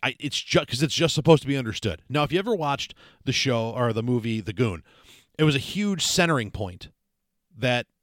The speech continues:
you know, the, the, the team wasn't very good, and guys, you know, didn't care. They walked across the logo. Um, you know, they, <sighs> Lafleur, I believe, is the, is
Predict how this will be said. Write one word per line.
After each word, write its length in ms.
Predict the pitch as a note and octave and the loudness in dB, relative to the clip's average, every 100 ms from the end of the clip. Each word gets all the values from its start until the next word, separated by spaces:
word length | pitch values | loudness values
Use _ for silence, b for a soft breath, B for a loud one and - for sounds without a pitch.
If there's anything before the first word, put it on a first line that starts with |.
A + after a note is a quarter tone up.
| - | -4
you 80 | C3 | -2
know, 160 | G2 | 0
the, 300 | G#2 A2+ A2 F#2+ - | -2 -4 -8 -14 -4
the, 180 | A#2 A2 | -4 -2
the 120 | A2 | -4
team 240 | - F#3+ | 0 2
wasn't 280 | F3+ D3 C#3+ | 4 2 2
very 220 | C3+ A#2+ | 0 0
good, 320 | F2+ G#2+ G#2 F#2 b b b b - | 0 0 0 -2 b b b b -6
and 260 | A2+ A2 | -4 -4
guys, 460 | G2+ C3 C3 A#2+ A2 | -2 -2 0 -4 -4
you 60 | A2+ | -4
know, 120 | F#2+ | -4
didn't 220 | A2 F2+ | -6 -6
care. 300 | - D#3 C#3+ | -2 0 2
They 120 | A#2 | 0
walked 260 | G2 F#2+ - | -2 -4 -6
across 280 | - F#2+ - | -8 -8 -8
the 60 | |
logo. 720 | G#2 E3 D#3+ D3+ C#3+ C3+ B2+ b b b - | 0 4 4 4 4 4 2 b b b -8
Um, 640 | G#2 G2+ F#2+ F2+ F2 E2+ _ _ _ _ _ _ _ _ _ _ _ _ _ _ _ _ _ | -2 0 0 -2 -6 -18 _ _ _ _ _ _ _ _ _ _ _ _ _ _ _ _ _
you 80 | C#3+ | -6
know, 160 | A2 A2 | -6 -2
they, 720 | A#2+ A#2 A2+ A2 A2 A2 A2 _ _ _ - | 0 2 2 2 2 0 -4 _ _ _ -16
<sighs> 480 | D#2+ - _ _ - B G#2+ B B B B B _ _ _ _ _ _ _ _ _ _ - | -14 -16 _ _ -14 B -12 B B B B B _ _ _ _ _ _ _ _ _ _ 0
Lafleur, 600 | C#3 - E3+ D#3+ E3+ F3 - | 0 2 4 6 4 -2 -2
I 80 | D#3 | 0
believe, 460 | D3+ E3 E3 E3 - _ _ _ _ _ _ _ _ _ _ _ - | 0 0 -2 -6 -14 _ _ _ _ _ _ _ _ _ _ _ -4
is 460 | C#3 C3 B2 G2+ - | 0 2 0 -4 -2
the, 240 | C3 B2+ | -2 -2
is 220 | B2+ A#2 | -2 -2